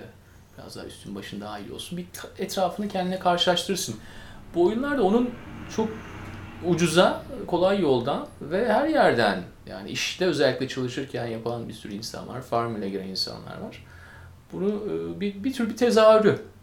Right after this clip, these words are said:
E, bunu kullanıyorlar. E, tabii ki yani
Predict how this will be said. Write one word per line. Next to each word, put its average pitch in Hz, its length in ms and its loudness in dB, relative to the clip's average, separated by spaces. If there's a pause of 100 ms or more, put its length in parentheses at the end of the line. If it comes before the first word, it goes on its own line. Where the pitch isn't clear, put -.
(540)
E, 135 80 -6
bunu 208 240 -4
kullanıyorlar. 101 680 -2 (120)
E, 127 100 -6
tabii 320 280 -2
ki - 140 -6
yani 110 280 -4